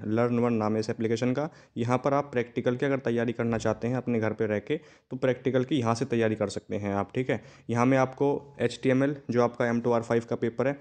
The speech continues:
वो यहीं से क्लियर हो जाएगा प्रैक्टिकल का। अगर आप इस कोर्स को ध्यान से कर लेते हैं, फ्री of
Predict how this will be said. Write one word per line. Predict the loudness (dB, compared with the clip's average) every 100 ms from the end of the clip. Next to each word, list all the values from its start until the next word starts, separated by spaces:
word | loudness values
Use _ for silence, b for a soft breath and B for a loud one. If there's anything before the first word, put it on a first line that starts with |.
| B B
वो | 0 2
यहीं | 2
से | 0 -2
क्लियर | 0 2
हो | 2
जाएगा | 2 0
प्रैक्टिकल | 0 -4 -2 -2 0
का। | 0
अगर | 2
आप | 2 0
इस | -4
कोर्स | 0 0
को | 0
ध्यान | 0 0 0
से | -2
कर | 0
लेते | 0 0
हैं, | -2
फ्री | 0 0
of | 0